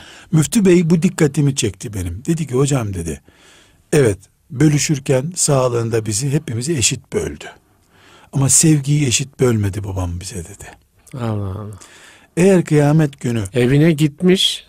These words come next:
Speaker 2: e,
Speaker 1: "Yok, her gün gidiyorum," dedi.
Speaker 2: Ha.
Speaker 1: "Daireden çıkınca bir ihtiyaçları var mı diye gidiyorum,
Speaker 2: Hı hı.
Speaker 1: bakıyorum abim orada," dedi.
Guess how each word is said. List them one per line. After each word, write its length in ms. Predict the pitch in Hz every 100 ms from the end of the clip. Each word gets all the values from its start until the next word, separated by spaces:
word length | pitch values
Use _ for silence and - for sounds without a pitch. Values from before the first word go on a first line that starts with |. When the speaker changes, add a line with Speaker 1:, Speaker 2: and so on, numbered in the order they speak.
| 165
Speaker 2:
e, 60 | -
Speaker 1:
"Yok, 180 | 240 120 151
her 160 | 196
gün 240 | 220 254 240
gidiyorum," 480 | 220 233 196 175
dedi. 240 | 139 127 113
Speaker 2:
Ha. 300 | 127 127 101
Speaker 1:
"Daireden 500 | 160 190 190 196 180
çıkınca 580 | - 175 220 196 202 190
bir 80 | 190
ihtiyaçları 600 | 175 190 170 196 185 180
var 200 | 190 160
mı 180 | 151
diye 140 | 143 147
gidiyorum, 360 | 147 127 160 180
Speaker 2:
Hı 40 |
hı. 60 | 156
Speaker 1:
bakıyorum 380 | 143 170 180
abim 400 | 202 165 143 120 98
orada," 240 | 90 92
dedi. 80 | 80